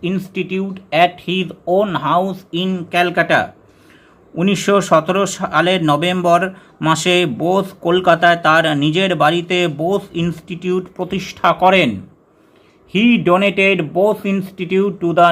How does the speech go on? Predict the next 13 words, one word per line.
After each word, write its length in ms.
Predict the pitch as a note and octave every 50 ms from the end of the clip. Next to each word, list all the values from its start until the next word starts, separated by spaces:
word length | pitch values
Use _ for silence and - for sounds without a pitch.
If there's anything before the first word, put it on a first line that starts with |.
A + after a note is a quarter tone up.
| D#3+ C#3+ C3+ D#3
nation 380 | F3+ F#3 E3+ - F#3+ F3 F3 F3+ E3+ -
for 180 | F3 F3 F3 F3 F3 D#3 C#3 D#3+
research 440 | F3 E3+ - F#3 F3+ F3+ E3+ - - E3+ D#3+ E3
of 60 | E3+ D#3+ D#3+ - - -
science। 440 | G3 F#3+ F#3+ F#3 D#3 B2 G#2 F#2 F#2+ - _ _ _ _ _ _ _ _ - - _ _ -
তিনি 260 | F3+ F#3+ G3 G3 G3 F#3+ F#3 F#3 F#3 - - - - A#2+ A#2+
বিজ্ঞানের 540 | D#3+ F#3 E3 D3+ D3+ F3 E3+ E3+ F3 F3 E3+ E3 C#3+ D3
গবেষণার 540 | C#3+ D3+ F3+ F3+ F3+ G3 F#3 F3+ F3+ F3+ F3 E3 D#3+
জন্য 240 | F3 F3 F3+ F3+ F3+ F3 E3+ E3 C3 D3
বোস 200 | E3 F#3 F#3 F#3 - - E3+
ইনস্টিটিউট 680 | E3+ E3 D#3 - - - E3 D3+ D#3 F3 F3 F3+ F3 F3 - D#3+ C3+ A#2 D3+
দেশকে 400 | D#3 E3 D#3 - - - E3+ E3+ E3 D3 D3
দান 160 | C#3+ D3 D#3